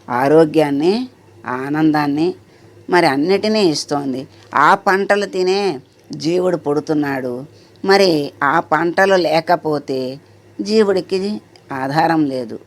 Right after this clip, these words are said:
జీవించటానికి. మరి భూమాత ఆగ్రహం అంటే ఏంటో మనకి తెలుసు కదా. భూమి కొంచెం రవ్వంతా ఇలా అన్నదనుకోండి,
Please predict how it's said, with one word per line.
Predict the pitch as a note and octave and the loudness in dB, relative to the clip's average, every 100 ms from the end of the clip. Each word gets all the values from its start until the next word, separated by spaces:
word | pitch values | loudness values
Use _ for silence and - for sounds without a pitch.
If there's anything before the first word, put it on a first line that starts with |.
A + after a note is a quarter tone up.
| _ | _
జీవించటానికి. | D3+ C#3+ D#3 D3+ D3 C#3+ C3 B2 - - - - - - - | -8 -4 0 -2 -2 -4 -4 -6 -12 -18 -20 -20 -20 -18 0
మరి | - G3 | 2 2
భూమాత | C#3 C#3 F#3 A3 A3+ A3 G#3+ | 0 0 2 4 4 4 4
ఆగ్రహం | F3 F3+ F3 G3+ G3 F#3 | 4 2 4 2 2 -2
అంటే | F3+ E3+ E3+ C#3+ B2+ - _ _ - | -2 0 -2 -2 -8 -20 _ _ -2
ఏంటో | E3+ E3 E3+ | -2 2 2
మనకి | D#3+ D3+ C#3+ | 2 -2 -4
తెలుసు | C#3 C#3+ D#3 D#3+ | -4 -2 -2 2
కదా. | E3+ F3 A3 A3 - - - - - | 4 4 2 -4 -20 -20 -20 -20 -8
భూమి | C#3 F#3 F#3+ F#3 - - | 0 2 2 0 -6 -8
కొంచెం | G3 G#3 G#3 B3 B3 B3+ G#3 D#3+ A#2+ - - - - | -6 -4 -4 -4 2 4 4 2 -4 -16 -20 -20 -16
రవ్వంతా | - A#2+ C#3+ D3 C3 F#3 F3+ F3+ E3 C#3 C3+ D#3+ - - - - | -6 -2 -2 -4 -2 0 2 2 2 0 -6 -10 -18 -20 -16 -2
ఇలా | E3+ F3+ F3 | 0 4 4
అన్నదనుకోండి, | E3+ F#3 G3+ G3 E3 E3+ D#3 C#3 B2+ | 2 0 0 0 0 -2 -2 -4 -8